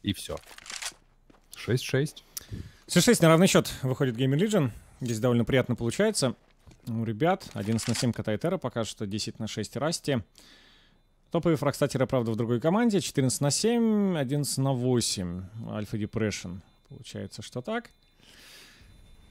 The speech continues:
Speaker 2: Но команда противника их догнала.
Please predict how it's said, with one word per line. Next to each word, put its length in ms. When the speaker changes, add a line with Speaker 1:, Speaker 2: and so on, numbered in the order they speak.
Speaker 2:
Но 960
команда 320
противника 500
их 220
догнала. 920